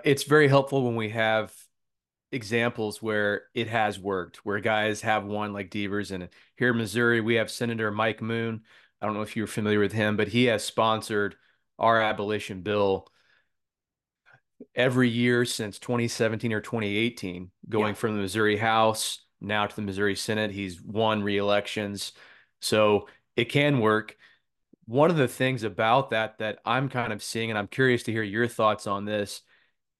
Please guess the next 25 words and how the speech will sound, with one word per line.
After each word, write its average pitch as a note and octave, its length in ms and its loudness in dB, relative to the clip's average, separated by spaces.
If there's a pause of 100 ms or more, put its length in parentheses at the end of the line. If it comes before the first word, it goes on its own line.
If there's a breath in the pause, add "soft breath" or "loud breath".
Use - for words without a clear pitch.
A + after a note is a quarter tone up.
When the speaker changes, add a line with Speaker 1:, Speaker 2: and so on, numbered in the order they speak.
(120)
Speaker 1:
it A2 160 0
seems E3 500 2
like A2+ 320 2
we're, A2+ 240 -4 (100)
we're A2+ 300 0
moving B2+ 440 2
into A#2 320 -2
a G#2+ 80 -4
day A2+ 260 -2
and A2+ 80 -2
age A2 380 -2
and G#2 140 -8
a, G2+ 120 -8 (240)
uh, - 140 -6
kind A#2 180 -4
of G#2+ 80 -2
a G#2 60 -4
political A#2 540 0
atmosphere G2+ 920 -2 (380)
where G#2+ 140 -2
things A#2+ 280 -2
are A#2+ 60 2
getting G#2+ 220 -4
so A#2+ 240 2
polarized G#2 960 0